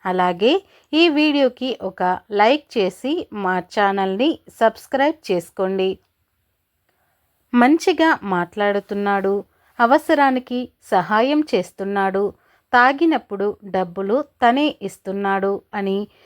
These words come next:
స్నేహితుడిని లేదా తెలిసిన వ్యక్తిని తన ఇంటిలోనికి తీసుకురావడం, ఇలాంటి వాడు అందరికన్నా తెలివి తక్కువ వాడు. రెండవది,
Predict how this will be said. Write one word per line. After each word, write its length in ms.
స్నేహితుడిని 1040
లేదా 500
తెలిసిన 460
వ్యక్తిని 680
తన 240
ఇంటిలోనికి 960
తీసుకురావడం, 920
ఇలాంటి 480
వాడు 440
అందరికన్నా 960
తెలివి 340
తక్కువ 500
వాడు. 500
రెండవది, 720